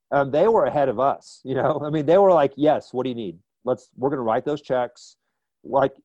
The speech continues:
that's not gonna be the problem. You're like, you may, you know, and so, you know, diapers, done. Like, a bed, done. Like, someone sitting outside my front door because of a angry family member, you know, done.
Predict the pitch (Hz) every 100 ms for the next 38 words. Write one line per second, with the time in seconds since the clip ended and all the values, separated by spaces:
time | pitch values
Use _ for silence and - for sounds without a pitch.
0 | 131 139 170 - 151 143 139 120 113 101
1 | 117 101 82 _ _ - 127 120 - _
2 | _ - 151 175 165 147 131 110 127 127
3 | 117 113 127 143 127 110 - 120 110 101
4 | 127 147 151 135 _ _ 101 113 92 90
5 | _ _ 107 101 - 104 113 117 120 117
6 | _ - 104 87 90 _ 120 110 - _
7 | _ _ _ 170 160 160 151 135 - 175
8 | 160 135 135 113 143 127 123 113 139 123
9 | 113 117 117 110 - 123 113 107 101 95
10 | _ _ 120 131 127 - 120 131 123 123
11 | 123 120 123 _ 123 120 110 101 110 92